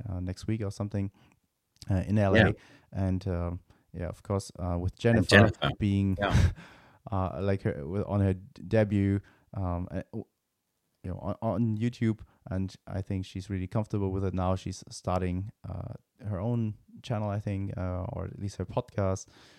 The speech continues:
Speaker 1: And, uh, yeah, it's really nice to see that w-,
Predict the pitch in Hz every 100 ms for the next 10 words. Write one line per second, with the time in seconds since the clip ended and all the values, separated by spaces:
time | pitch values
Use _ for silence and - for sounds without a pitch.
0 | _ _ 113 90 87 90 85 92 - 90
1 | - 95 - 113 107 101 101 - - 101
2 | 95 90 _ _ 98 95 -